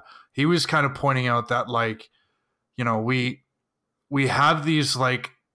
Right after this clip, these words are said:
extreme swings in the part of the world that we live in where, like, you know, in the dead of January, we could be minus thirty, and then in the heart of July, we're at plus thirty. There aren't many other parts of the world where you can have those stretches,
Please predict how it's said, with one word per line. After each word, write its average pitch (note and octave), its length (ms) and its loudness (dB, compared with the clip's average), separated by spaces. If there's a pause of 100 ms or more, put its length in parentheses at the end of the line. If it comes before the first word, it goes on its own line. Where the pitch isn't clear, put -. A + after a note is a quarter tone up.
(140)
extreme C3+ 800 0
swings A#2+ 640 -2
in A#2 80 -2
the A#2 80 -2
part A#2+ 240 0
of A#2 80 0
the A2+ 60 0
world A2+ 260 0
that A#2 100 -4
we A#2 140 -2
live A2+ 220 -2
in A2 140 -4
where, A#2 200 0
like, A2+ 300 -2 (340)
you B2 80 -2
know, A#2 260 0
in C3 100 -2
the A#2+ 80 -2
dead C3 240 0
of B2+ 120 -2
January, A#2+ 560 0
we A2+ 160 -2
could G#2+ 120 -4
be A#2 120 0
minus A#2 440 0
thirty, A#2 420 0
and A#2 200 -4
then A#2 240 -2
in B2 140 -4
the A2+ 80 0
heart B2 240 0
of A#2 120 -2
July, A#2 420 0
we're A2 200 0
at - 140 -4
plus - 320 -2
thirty. G#2+ 380 -6 (300)
There C3+ 100 0
aren't D#3+ 120 -2
many D3+ 260 2
other D3 160 2
parts C3+ 360 0
of - 60 -8
the C3 80 0
world A#2+ 360 0
where B2+ 80 0
you B2 160 -2
can A#2+ 160 -8
have A2+ 280 -2
those A#2+ 240 0
stretches, C3+ 680 -2